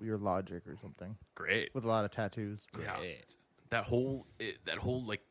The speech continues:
Speaker 2: two thousand tens rap scene, I was like, didn't care anything about.
Speaker 3: Yeah.
Speaker 2: Yeah.
Speaker 3: Um, but you like Tech Nine.
Speaker 2: Fucking love Tech Nine. <laughs> Who got the motherfucking house on lock?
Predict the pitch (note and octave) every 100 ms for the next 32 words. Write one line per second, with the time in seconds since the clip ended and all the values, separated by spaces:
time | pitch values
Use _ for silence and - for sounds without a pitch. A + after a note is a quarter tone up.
0 | - B2 A#2 G#2+ G#2+ F#2 - G#2 G#2+ G#2
1 | - - - - - _ _ - - G2
2 | F#2 - - E2+ D#2+ E2+ G2 F2+ - -
3 | - _ - F2+ F#2 - - F#2+ - -
4 | C3+ C3 B2 G2+ G2+ G#2 G#2+ - _ _
5 | _ - - - - _ _ _ _ _
6 | _ _ _ _ _ _ _ _ - A2
7 | G#2+ G2+ F#2+ F#2+ - - - - - F2
8 | D2 G#2+ C3+ - E3 - D#2 C2 A1 -
9 | _ - _ _ _ _ - - - -
10 | - A2+ F2+ F2+ C3 - - - - -
11 | - F#3 G3+ A#3+ - C#4 F3+ C3+ - G2+
12 | A2+ B2 G#2 - G#2 - G#2+ - F#2+ F#2+
13 | -